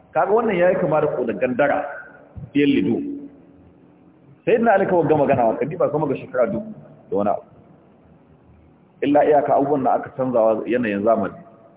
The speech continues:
Mu yanzu nan in muka ce, in ka ce wani wuri za ka iske ana yin wata wadda ba irin taka ba. In ka ƙara gaba ka ce cikin duniya,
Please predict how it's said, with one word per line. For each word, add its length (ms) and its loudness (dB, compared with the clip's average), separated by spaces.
Mu 120 2
yanzu 180 2
nan 180 0
in 80 -4
muka 180 -4
ce, 100 -14
in 100 -8
ka 140 -6
ce 100 -4
wani 180 0
wuri 120 0
za 80 4
ka 160 -4
iske 160 -6
ana 140 0
yin 100 0
wata 180 -2
wadda 160 2
ba 140 2
irin 140 -2
taka 220 -2
ba. 120 -16
In 160 0
ka 80 -2
ƙara 240 4
gaba 180 2
ka 140 -2
ce 80 0
cikin 320 -2
duniya, 320 2